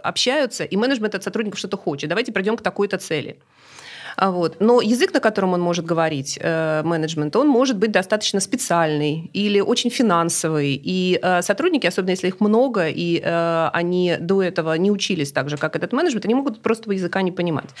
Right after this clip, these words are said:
Соответственно, возникает, э, "сделайте так", ну, окей, но на самом деле мы не будем делать так, потому что мы не понимаем, как это согласуется с нашими интересами. И дальше нужен вот этот вот самый перевод с русского на русский. И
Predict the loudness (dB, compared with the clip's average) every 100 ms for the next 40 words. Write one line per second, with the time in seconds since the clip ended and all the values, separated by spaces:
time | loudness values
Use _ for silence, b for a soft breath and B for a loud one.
0 | B B -2 0 2 2 4 4 2 2
1 | 4 4 2 2 2 2 0 2 2 2
2 | -2 2 4 2 -2 -18 b b b b
3 | b b -2 2 4 2 0 2 4 4
4 | 2 4 4 4 4 2 2 2 2 4
5 | 2 0 0 2 2 2 0 2 0 2
6 | 2 2 2 0 0 0 -4 -4 -2 0
7 | -2 -4 -4 -4 -2 -2 -2 -2 -2 -2
8 | 0 2 2 2 2 2 0 -2 -4 -2
9 | -2 -2 0 0 0 -2 -4 -4 -2 -2
10 | 0 -2 -2 -4 -6 B B B B B
11 | 0 2 2